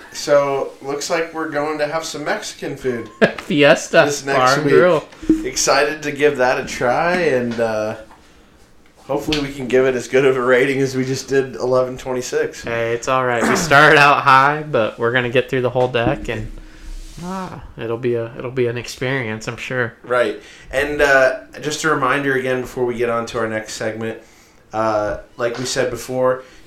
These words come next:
Speaker 1: make sure to give us a follow on social media. Uh, Sean's Twitter handle is what?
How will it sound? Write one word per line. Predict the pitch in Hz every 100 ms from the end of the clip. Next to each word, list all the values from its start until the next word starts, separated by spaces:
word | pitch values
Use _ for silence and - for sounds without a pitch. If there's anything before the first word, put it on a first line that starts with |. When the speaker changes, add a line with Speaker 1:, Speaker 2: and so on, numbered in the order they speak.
| 113
Speaker 1:
make | 123
sure | - 131
to |
give | 120 120
us | 123 -
a |
follow | - 117 113 117
on | 113 113
social | 127 113 - 113
media. | 120 120 117 120 - _ _ _ 101
Uh, | 113 110 101 98 87 - _ _ _ _ _ _ _ - -
Sean's | - 131 135 156 160
Twitter | - 151 151
handle | 151 147 147 147 131
is | 127 127 123 117 - - - - _ _ _ _ _
what? | 113 117 147